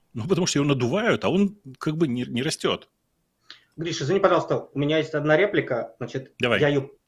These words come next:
Speaker 2: заранее извиняюсь, я её скажу, но я её не, не хочу, чтобы ты на неё отвечал. Не хочу её с тобой обсуждать вообще, эту, эту реплику.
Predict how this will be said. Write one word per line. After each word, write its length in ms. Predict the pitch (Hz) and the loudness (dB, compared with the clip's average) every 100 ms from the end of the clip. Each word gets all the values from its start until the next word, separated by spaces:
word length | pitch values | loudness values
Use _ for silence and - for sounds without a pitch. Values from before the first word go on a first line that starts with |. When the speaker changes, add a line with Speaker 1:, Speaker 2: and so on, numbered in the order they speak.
| _ - | _ -16
Speaker 2:
заранее 500 | 123 147 165 143 127 | 2 6 8 6 4
извиняюсь, 420 | 117 135 185 - - | 0 0 2 0 -2
я 140 | 139 | 0
её 100 | 147 | 0
скажу, 480 | - 139 139 190 202 | 0 -2 2 2 0
но 80 | 131 | -6
я 220 | 123 143 | -2 2
её 400 | 151 143 147 147 139 | 2 2 0 0 -2
не, 160 | 151 | -2
не 140 | 135 135 | -2 0
хочу, 260 | 151 185 | 0 0
чтобы 240 | - 135 127 | -4 -6 -6
ты 100 | 131 | -2
на 80 | 135 | 0
неё 120 | 127 | 0
отвечал. 520 | 123 120 - 95 - _ 107 | -4 -8 -6 -6 -8 _ -14
Не 100 | 113 | -8
хочу 260 | 123 - | -8 -4
её 80 | 139 | -4
с 60 | 131 | -2
тобой 180 | 127 120 | -4 -4
обсуждать 380 | - 123 117 | -6 -6 -4
вообще, 280 | 113 113 120 | -4 -6 -8
эту, 180 | - 98 | -6 -8
эту 320 | 98 107 - | -6 -10 -8
реплику. 420 | 101 92 - _ | -10 -10 -16 _